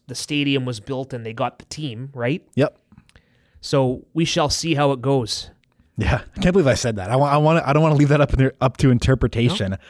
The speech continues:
Speaker 2: I wanna say I like the, I like the bright lights. So I'm excited to go to,
Speaker 1: Yeah, you like,
Speaker 2: uh,
Speaker 1: you know, a little Cirque du Soleil, I
Speaker 2: yeah.
Speaker 1: think.
Speaker 2: I like the, I, I'm excited to go to a glamorous city.
Speaker 1: You gonna
Speaker 2: But
Speaker 1: go see a Cirque du Soleil show? You gonna go see a
Speaker 2: It seems like a full schedule at this point, but
Speaker 1: Yeah.
Speaker 2: we'll see what happens.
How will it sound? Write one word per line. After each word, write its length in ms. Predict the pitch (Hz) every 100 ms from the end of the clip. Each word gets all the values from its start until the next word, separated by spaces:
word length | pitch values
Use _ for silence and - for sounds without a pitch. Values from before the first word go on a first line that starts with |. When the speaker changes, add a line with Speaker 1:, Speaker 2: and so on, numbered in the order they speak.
| -
Speaker 2:
I 120 | - 123
wanna 180 | 139
say 160 | 135 135
I 80 | 123
like 220 | 120 120
the, 120 | - 120
I 60 |
like 160 | 135 131
the 80 | 120
bright 200 | 127 101
lights. 300 | 107 92 -
So 100 | 104
I'm 200 | 104 107
excited 320 | 104 120 107
to 60 | 104
go 120 | 101
to, 220 | 98 92 - -
Speaker 1:
Yeah, 160 | 131 262
you 120 | 170
like, 180 | 180 -
Speaker 2:
uh, 40 | 320
Speaker 1:
you 60 |
know, 160 | 156 170
a 40 |
little 180 | 175 175
Cirque 400 | - - 185 -
du 80 | 165
Soleil, 560 | - 165 147 165 202
I 20 | 175
Speaker 2:
yeah. 80 | 113 85
Speaker 1:
think. 200 | - - -
Speaker 2:
I 40 | 131
like 140 | 131
the, 80 | 131
I, 100 | 123 127
I'm 140 | 127
excited 240 | 139 - 139
to 80 | 127
go 80 |
to 100 | 120
a 60 | 113
glamorous 480 | 113 104 104 98 -
city. 320 | 95 82 92 - -
Speaker 1:
You 100 | 143
gonna 140 | 156 156
Speaker 2:
But 40 |
Speaker 1:
go 80 | 156
see 220 | 143 180
a 60 | 170
Cirque 300 | - 170 165
du 80 | 170
Soleil 380 | - 165 165 175
show? 260 | - 180
You 120 | 180 147
gonna 160 | 156
go 80 | 151
see 240 | 143 - 160
a 80 | 139 135 - - 113 - 107
Speaker 2:
It 60 |
seems 220 | - 190 302
like 80 | 262
a 60 |
full 200 | - 185
schedule 400 | - 147 151 131
at 80 | 107
this 160 | 107 101
point, 320 | 117 101 98
but 260 | 107 104
Speaker 1:
Yeah. 120 | 135 127
Speaker 2:
we'll 80 | 120
see 60 |
what 100 | 107
happens. 400 | 90 87 90 92